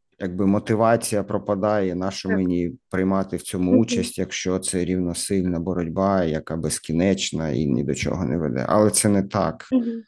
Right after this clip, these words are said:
Speaker 1: Наша сторона — це сторона правди, і наша сторона вже перемогла, і нам треба тільки поводитися відповідно.
Speaker 2: Так.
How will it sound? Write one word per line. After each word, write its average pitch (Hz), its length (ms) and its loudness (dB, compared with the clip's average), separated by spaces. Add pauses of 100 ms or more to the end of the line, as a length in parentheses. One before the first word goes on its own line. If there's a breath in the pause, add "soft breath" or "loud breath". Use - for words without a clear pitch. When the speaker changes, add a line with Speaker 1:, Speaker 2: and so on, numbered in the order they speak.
(120)
Speaker 1:
Наша 104 340 0
сторона — 92 720 -2
це - 120 -10
сторона 92 360 0
правди, 101 720 2 (460 soft breath)
і - 60 -4
наша 95 300 0
сторона 87 600 0 (880)
вже 95 240 2
перемогла, 113 880 4 (840)
і - 80 -6
нам 101 220 -2
треба 98 320 -4
тільки 85 580 -6 (1080 soft breath)
поводитися 90 720 0
відповідно. 80 840 -6 (1040)
Speaker 2:
Так. - 320 -10